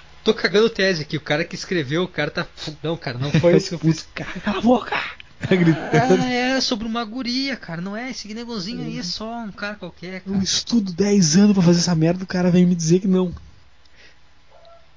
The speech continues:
Speaker 1: Tá falando que eu passei um ano da minha vida escrevendo esse roteiro e não, eu não sei sobre o que eu escrevi.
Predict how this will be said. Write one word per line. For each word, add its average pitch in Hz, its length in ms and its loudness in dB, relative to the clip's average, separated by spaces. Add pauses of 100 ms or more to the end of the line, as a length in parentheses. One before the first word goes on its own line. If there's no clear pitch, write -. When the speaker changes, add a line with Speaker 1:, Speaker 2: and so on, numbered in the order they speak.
(120)
Speaker 1:
Tá 190 100 -4
falando 196 260 -10
que 202 540 -16
eu 196 400 -2 (100)
passei 190 560 -10 (720)
um 254 180 -8
ano 240 120 -6
da 226 80 -10
minha 196 120 -8
vida 165 180 -10
escrevendo 165 580 -8
esse 190 180 -10
roteiro 151 500 -10 (360)
e 160 120 -10
não, 196 420 -10
eu 185 60 -10
não 185 340 -12
sei - 220 -8
sobre 180 220 -14
o - 20 -20
que - 60 -18
eu 147 100 -18
escrevi. 143 400 -12